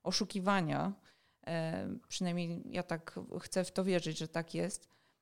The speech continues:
W związku z czym nie. I, e, jakakolwiek, e, próba, e, uderzenia do kogokolwiek z mediów z informacją: "Słuchaj, to ja ci zapłacę, napisz mi recenzję",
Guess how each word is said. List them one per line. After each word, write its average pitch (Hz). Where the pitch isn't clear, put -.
W 180
związku 196
z -
czym 202
nie. 180
I, 185
e, 180
jakakolwiek, 196
e, 180
próba, 175
e, 90
uderzenia 190
do 170
kogokolwiek 185
z 165
mediów 175
z -
informacją: 180
"Słuchaj, 202
to 196
ja 185
ci 180
zapłacę, 185
napisz 170
mi 185
recenzję", 185